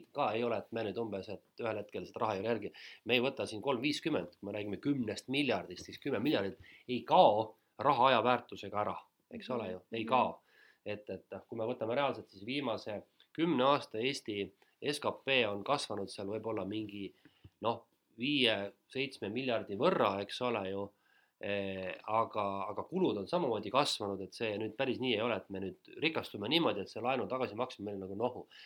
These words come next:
Speaker 1: Et meil on tekkinud nagu tohutu selline, nagu see laenufännide seltskond, kui enne ei julgenud mitte keegi võtta. Ilmselt tõdemus on kuskil vahepeal, jah.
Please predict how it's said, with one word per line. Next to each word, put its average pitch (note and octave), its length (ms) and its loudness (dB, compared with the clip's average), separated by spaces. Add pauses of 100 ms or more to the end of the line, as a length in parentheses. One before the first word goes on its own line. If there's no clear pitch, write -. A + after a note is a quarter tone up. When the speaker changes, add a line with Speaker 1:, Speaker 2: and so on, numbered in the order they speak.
(280)
Speaker 1:
Et G#2 80 -4
meil C3+ 140 4
on A#2 60 2
tekkinud C3+ 360 2
nagu G#2 200 -6
tohutu D#3 460 0
selline, G2+ 300 -4 (320)
nagu G2 140 -14
see - 100 -10
laenufännide C#3 800 8
seltskond, C#3+ 360 -2
kui A#2+ 120 4
enne C#3+ 140 6
ei A2+ 80 2
julgenud A2+ 180 0
mitte C3+ 180 -4
keegi E3 220 8
võtta. B2 320 -2 (1400)
Ilmselt G2+ 280 -8
tõdemus G#2 280 -6
on G2 120 -12
kuskil - 240 -20
vahepeal, F2+ 420 -12
jah. F#2 80 -20